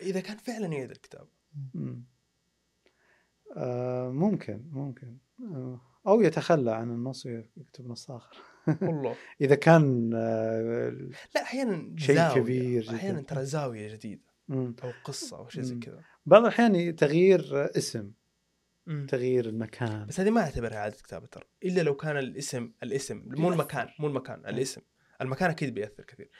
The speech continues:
Speaker 1: بس الاسم ممكن ما يأثر ترى.
Speaker 2: والله
Speaker 1: ممكن أنا
Speaker 2: ما
Speaker 1: أبدل،
Speaker 2: يأثر؟
Speaker 1: لا، أنا ممكن أبدل، أقصد إنه مثلا أبدل أحمد بعبد الله، أحمد بخالد،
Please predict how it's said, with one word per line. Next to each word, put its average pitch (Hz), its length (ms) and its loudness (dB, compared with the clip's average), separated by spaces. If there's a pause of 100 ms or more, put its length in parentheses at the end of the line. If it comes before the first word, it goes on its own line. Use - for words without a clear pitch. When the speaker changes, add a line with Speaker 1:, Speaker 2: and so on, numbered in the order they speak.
(260)
Speaker 1:
بس 131 220 -8
الاسم 185 320 -4
ممكن 175 240 -2
ما 254 80 -2
يأثر - 280 -10
ترى. 123 180 -2
Speaker 2:
والله 156 140 4
Speaker 1:
ممكن 196 180 4
أنا - 40 4
Speaker 2:
ما 160 100 4
Speaker 1:
أبدل، 147 160 0
Speaker 2:
يأثر؟ 240 120 -2 (200)
Speaker 1:
لا، 196 100 2
أنا 226 80 4
ممكن 233 200 4
أبدل، 175 360 4
أقصد 147 260 0
إنه 131 200 0
مثلا 131 400 -4 (540)
أبدل 143 320 -2
أحمد 156 340 -4
بعبد 120 220 -2
الله، 113 200 -4 (960)
أحمد 139 220 -6
بخالد، 123 520 -4